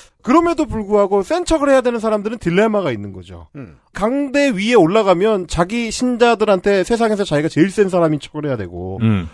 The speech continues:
Speaker 1: 하나님 나한테 까불면 죽어를 시전해야 되지만,
Speaker 3: 음.
Speaker 2: 네.
Speaker 1: 그리고 예수님하고 나랑 친구 먹는다고 얘기를 해야 되지만,
Speaker 2: 음.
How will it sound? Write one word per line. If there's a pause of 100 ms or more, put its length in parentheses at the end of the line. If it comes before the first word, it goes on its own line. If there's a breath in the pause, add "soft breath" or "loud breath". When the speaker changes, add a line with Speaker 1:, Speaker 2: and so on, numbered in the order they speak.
(120)
Speaker 1:
하나님
나한테
까불면
죽어를
시전해야
되지만,
Speaker 3:
음.
Speaker 2:
네. (240)
Speaker 1:
그리고
예수님하고
나랑
친구
먹는다고
얘기를
해야
되지만,
Speaker 2:
음.